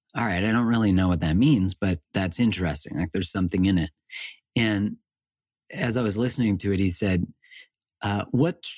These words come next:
what do you know to be true that you don't live by?" And I thought,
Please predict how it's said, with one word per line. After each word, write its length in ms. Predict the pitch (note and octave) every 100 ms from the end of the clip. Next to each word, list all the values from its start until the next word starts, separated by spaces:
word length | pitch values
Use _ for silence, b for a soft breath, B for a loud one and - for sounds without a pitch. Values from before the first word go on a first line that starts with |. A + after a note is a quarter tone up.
| A#3+
what 320 | C#3 D#3+ F3
do 100 | D3+
you 140 | D#3+
know 240 | B2 A#2+ C3
to 80 | B2
be 160 | G#2+
true 540 | F2+ - A2 C#2+ G#1 F#2+ _ _ _ _ b b -
that 240 | A2 A2
you 180 | A#2+ A#2
don't 200 | A2+ G#2
live 320 | G#2 G#2+ G2
by?" 320 | F2 F2 D#2+ D#2+ _ _ _ _ _ _ _ _ b b _ -
And 80 | G#2+
I 100 | G2+
thought, 400 | G#2+ F#2+ F#2